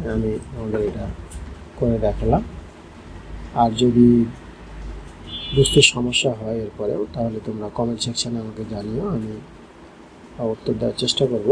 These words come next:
এবং যদি কোনো জায়গায় বুঝতে সমস্যা হয়, আমি পুনরায় বুঝিয়ে দেওয়ার চেষ্টা করব। ভিডিওটি শেষ পর্যন্ত দেখার জন্য তোমাদের ধন্যবাদ। আর যদি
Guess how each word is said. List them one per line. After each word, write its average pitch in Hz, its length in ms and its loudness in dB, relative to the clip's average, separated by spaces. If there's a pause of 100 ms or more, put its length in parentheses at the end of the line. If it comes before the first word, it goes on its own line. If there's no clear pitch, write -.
(140)
এবং 107 160 -4 (180)
যদি 110 240 0 (1000)
কোনো 117 200 2
জায়গায় 113 260 2
বুঝতে 123 200 -4 (100)
সমস্যা 117 420 0
হয়, - 260 4
আমি 110 140 -4 (320)
পুনরায় 131 420 4
বুঝিয়ে 117 240 2
দেওয়ার 104 240 0
চেষ্টা - 300 6
করব। 330 180 6 (1300)
ভিডিওটি 127 460 8
শেষ 135 200 8
পর্যন্ত 120 320 2 (120)
দেখার 113 240 -2
জন্য 113 240 0
তোমাদের 110 380 -2
ধন্যবাদ। 110 400 0 (460)
আর 101 120 -2 (200)
যদি 113 160 -4